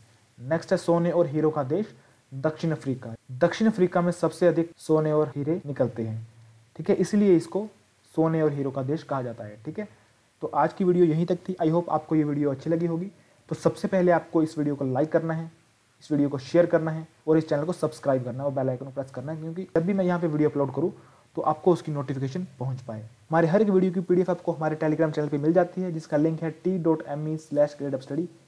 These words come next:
और इन सभी का link आपको हमारे इस वीडियो के डिस्क्रिप्शन में भी मिल जाएगा। हमारे साथ Facebook पे जुड़ने के लिए facebook dot com slash create up study पे जाइए, तो वहाँ पे आप हमें फॉलो कर सकते हैं। Instagram पे हम एमसीक्यू type questions लेके आने वाले हैं,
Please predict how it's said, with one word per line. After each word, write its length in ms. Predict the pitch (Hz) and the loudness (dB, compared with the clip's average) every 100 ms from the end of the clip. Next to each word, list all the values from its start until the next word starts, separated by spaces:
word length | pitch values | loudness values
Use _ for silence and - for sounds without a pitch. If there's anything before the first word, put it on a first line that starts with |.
| _ _ 151 | _ _ -2
और 100 | 160 | 0
इन 140 | 180 | 0
सभी 220 | 170 175 | 2 2
का 100 | 175 | 4
link 200 | 170 165 | 4 4
आपको 220 | 156 156 | 2 2
हमारे 200 | 156 147 | 2 2
इस 120 | 143 135 | 2 0
वीडियो 160 | 135 | -2
के 80 | 143 | -2
डिस्क्रिप्शन 420 | 139 131 131 143 | -4 -6 -10 -10
में 140 | 139 131 | -8 -2
भी 60 | |
मिल 160 | 165 131 | 0 0
जाएगा। 260 | 120 110 110 | -4 -10 -14
हमारे 320 | - 156 175 | -2 2 4
साथ 120 | 202 | 4
Facebook 300 | 196 180 214 | 2 0 -2
पे 80 | 208 | -2
जुड़ने 240 | 196 196 | 0 0
के 80 | 190 | 2
लिए 140 | 202 190 | 0 2
facebook 360 | 185 185 190 | 2 2 2
dot 180 | 180 180 | 2 2
com 120 | 185 | 0
slash 240 | 170 175 170 | 0 -2 0
create 200 | 160 156 | -2 -2
up 80 | - | -4
study 180 | 156 | -4
पे 60 | 143 | -4
जाइए, 240 | 131 151 | -2 -2
तो 100 | 180 | -2
वहाँ 140 | 147 143 | -4 -4
पे 100 | 143 | -2
आप 120 | 135 | -2
हमें 140 | 139 165 | -4 -4
फॉलो 220 | 151 143 | 0 0
कर 120 | 143 | -2
सकते 260 | 139 127 113 | -10 -10 -12
हैं। 240 | 113 - - _ _ - | -12 -18 -20 _ _ -6
Instagram 540 | 170 - 208 202 196 | -6 2 6 6 6
पे 60 | 196 | 4
हम 220 | 196 196 190 | 2 0 0
एमसीक्यू 420 | 147 165 202 185 190 | 2 2 2 4 6
type 220 | 170 175 | 6 4
questions 420 | 170 185 180 - | 2 0 -4 -2
लेके 240 | 143 156 165 | 2 4 6
आने 200 | 160 180 | 6 6
वाले 200 | 170 156 | 8 6
हैं, 180 | 160 | 2